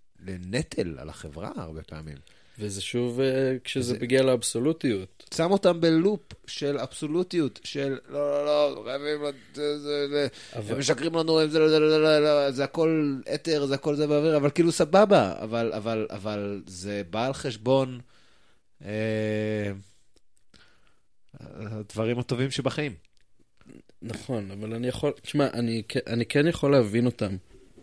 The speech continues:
Speaker 2: כאילו
Speaker 1: גם אני.
Speaker 2: אני, אני מאוד מאוד מבין את הרצון הזה, אה, א', קודם כל התחושה הזאת שדפקו אותך, כאילו, זו תחושה שמלווה כל בן אדם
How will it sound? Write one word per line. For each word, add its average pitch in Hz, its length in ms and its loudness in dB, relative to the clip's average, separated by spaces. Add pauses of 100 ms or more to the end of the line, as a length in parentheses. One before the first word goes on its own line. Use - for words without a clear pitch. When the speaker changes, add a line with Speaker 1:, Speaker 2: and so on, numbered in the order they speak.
(280)
Speaker 2:
כאילו 110 720 0 (1120)
Speaker 1:
גם 98 160 -8
אני. 110 200 -6 (240)
Speaker 2:
אני, 117 480 0
אני 117 220 -2
מאוד 131 380 0
מאוד 143 180 4
מבין 127 480 2
את 127 140 -4
הרצון 113 420 -2
הזה, 113 460 0 (100)
אה, 101 520 -6 (580)
א', 123 220 2 (420)
קודם 143 240 2
כל 139 140 4
התחושה 113 400 -2
הזאת 110 240 -2
שדפקו - 460 -8
אותך, 110 220 -2 (680)
כאילו, 101 280 -6
זו 95 100 -6
תחושה 107 340 -6
שמלווה 101 520 -6
כל 104 200 -8
בן 95 140 -8
אדם 95 260 -12